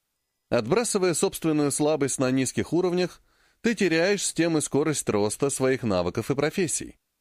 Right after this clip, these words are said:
В краткосрочной перспективе рывок в уровнях выглядит очень даже вкусно и приятно.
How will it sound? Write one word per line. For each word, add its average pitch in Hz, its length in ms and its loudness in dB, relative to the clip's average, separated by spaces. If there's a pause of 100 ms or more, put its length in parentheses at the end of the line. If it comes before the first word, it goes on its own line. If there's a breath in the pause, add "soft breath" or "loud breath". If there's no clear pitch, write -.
(640)
В - 60 -18
краткосрочной 180 760 0
перспективе 147 880 -2
рывок 156 340 0
в 170 60 -2
уровнях 202 440 0
выглядит 185 440 0
очень 160 400 0
даже 139 240 2
вкусно 135 440 0
и 117 60 0
приятно. 98 640 -2